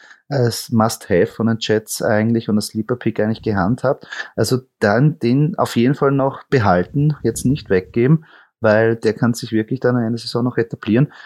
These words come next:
Ähm, an der Receiving Front, ja, na gut, wenn du so ein Spiel hast mit vier Interception, da bleibt halt nicht viel übrig, aber Elijah Moore hat die Workload bekommen, Corey Davis wurde komplett weggenommen, ähm, Braxton Berrios, ja, ob der nochmal so elf Targets bekommt,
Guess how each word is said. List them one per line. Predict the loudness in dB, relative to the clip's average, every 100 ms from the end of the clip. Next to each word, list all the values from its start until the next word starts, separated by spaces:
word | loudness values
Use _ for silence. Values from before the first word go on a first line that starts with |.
| _ 0
Ähm, | 4 6 4 0 _ _ _ -2
an | 2
der | 2
Receiving | 0 -4 -2 0 0
Front, | 0 -2 2
ja, | 0 0
na | -2 -4
gut, | -6 -4
wenn | 0 0
du |
so | 0 0
ein | -2
Spiel | -2 -4 0
hast | 0 0 -4 -20 -20 -4
mit | -2 2
vier | 2
Interception, | 2 0 -2 -2 -2 -4
da | 0 0 0 -2 -8 -2
bleibt | -2 -2
halt | -2
nicht | -2 -2
viel | -2 0
übrig, | 2 0 -2 -12 -20 -2
aber | 0 2 4 4
Elijah | 2 0 -2
Moore | 0 2 0
hat | 0
die | -2 0
Workload | 0 0 -2 -2
bekommen, | -4 -2 0 0
Corey | -2 -2
Davis | 0 -2 -2 -2
wurde | -4
komplett | -2 -4 0 0 0
weggenommen, | -4 -2 0 0 0 -6 -20 _ 0
ähm, | 4 4 4 2 0 -6 -14
Braxton | -10 -8 -2 0
Berrios, | 0 0 0 -2 -4
ja, | -6 -6 -12 -16
ob | -16 -16 _
der | 0 2
nochmal | 0 0 -2
so | 0 0 2 2
elf | 2 0 -2
Targets | -2 0 0
bekommt, | -4 -2 -2 -4